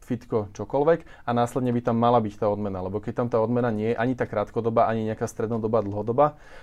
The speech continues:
tak, eh, od toho pôjdem skôr či neskôr preč, ak tam bude stále na konci len to,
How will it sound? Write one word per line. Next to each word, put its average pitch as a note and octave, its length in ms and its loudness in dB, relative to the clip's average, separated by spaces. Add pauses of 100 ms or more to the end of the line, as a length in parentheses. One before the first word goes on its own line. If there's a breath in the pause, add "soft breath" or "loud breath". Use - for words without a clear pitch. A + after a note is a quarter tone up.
(120 loud breath)
tak, A#2 240 2
eh, A#2+ 60 4 (680 soft breath)
od A2+ 160 0
toho A#2 240 0
pôjdem A2 320 0
skôr A2 240 -4
či A2 160 -6
neskôr G#2+ 320 -6
preč, G2 240 -4
ak - 160 -4
tam A2 160 -2
bude G#2 160 -2
stále A2 320 2
na G2+ 80 0
konci G#2+ 320 -6
len G2+ 160 -2
to, G2+ 320 -2